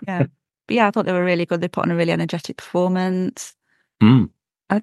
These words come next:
Speaker 1: I didn't notice that they had as many sound issues, but I think you felt there was a little bit towards the end.
Speaker 2: Yeah, I think there seems to be a bit of feedback, and I've got a feeling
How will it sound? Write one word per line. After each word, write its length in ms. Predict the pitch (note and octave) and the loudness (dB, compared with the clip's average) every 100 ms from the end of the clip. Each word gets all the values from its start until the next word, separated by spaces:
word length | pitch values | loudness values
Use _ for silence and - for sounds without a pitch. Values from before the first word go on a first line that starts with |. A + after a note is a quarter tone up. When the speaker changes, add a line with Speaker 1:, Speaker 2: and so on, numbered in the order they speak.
| - | 2
Speaker 1:
I 100 | A#3+ | 4
didn't 180 | C4+ C4 | 6 8
notice 280 | C4 - | 6 4
that 120 | - - | -4 2
they 100 | A3 | 4
had 200 | A3 A3 _ - | 4 0 _ -6
as 120 | G3 | 0
many 200 | G3+ G3+ | 2 4
sound 320 | F#3 - B1+ - | 2 2 0 0
issues, 360 | D3 - - | -2 -2 -2
but 140 | - - | 0 -4
I 40 | |
think 180 | - - | -2 0
you 180 | E3 E3 | 0 -2
felt 540 | - - - - - _ _ _ _ _ | -8 -4 -2 -2 -6 _ _ _ _ _
there 160 | - D#3+ | -6 -4
was 100 | D#3 | -2
a 60 | D#3+ | -4
little 200 | - D#3+ | -4 -6
bit 160 | D#3+ | -8
towards 320 | - E3+ D#3 - | -4 -2 -2 -2
the 80 | |
end. 540 | E3 D3+ D3+ D#3+ - - _ - | 0 0 -2 -4 -8 -16 _ 2
Speaker 2:
Yeah, 500 | C3 B2+ A#2+ G2+ D#2+ - | 4 6 4 2 0 -8
I 160 | - | -4
think 100 | A2 - _ _ _ | -4 -4 _ _ _
there 180 | A2 G2+ | 2 2
seems 200 | - A2+ | 2 2
to 40 | |
be 80 | - | 4
a 40 | G#2 | 4
bit 160 | B2 | 4
of 60 | - | 2
feedback, 640 | B2 A2 G2 D#2+ - - - | 2 2 2 -4 -6 -14 -6
and 120 | G#2 | -6
I've 120 | - | -2
got 160 | C#3+ C#3+ | 0 0
a 40 | |
feeling 760 | - - D#3+ C3+ - - - | 0 2 4 4 0 -6 -10